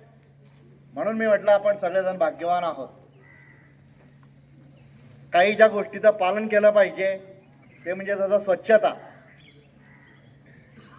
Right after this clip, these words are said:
आपण चांगले तर सर्व जग चांगलं. आपण जर स्वच्छता पाळली स्व-, स्वच्छतेची सुरुवात जर आपण आपल्यापासून केली तर हळूहळू आपण स्वतः स्वच्छ राहू,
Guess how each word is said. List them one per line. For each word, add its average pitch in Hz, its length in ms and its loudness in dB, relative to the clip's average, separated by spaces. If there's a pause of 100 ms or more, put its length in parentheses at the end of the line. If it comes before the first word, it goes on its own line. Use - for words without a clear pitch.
(100)
आपण 220 340 0
चांगले 220 300 4
तर 226 140 0
सर्व 208 220 4
जग 220 280 0
चांगलं. 208 320 0 (1000)
आपण 220 340 0
जर 233 100 2
स्वच्छता 208 460 0
पाळली 214 680 0 (800)
स्व-, 180 280 -4
स्वच्छतेची 214 560 -2
सुरुवात 208 340 4
जर 220 100 2
आपण 214 280 2
आपल्यापासून 214 560 -2
केली 208 560 -10 (920)
तर 202 100 -2
हळूहळू 214 640 -2 (880)
आपण 202 280 -2
स्वतः 202 320 0
स्वच्छ 208 240 -8
राहू, 214 400 2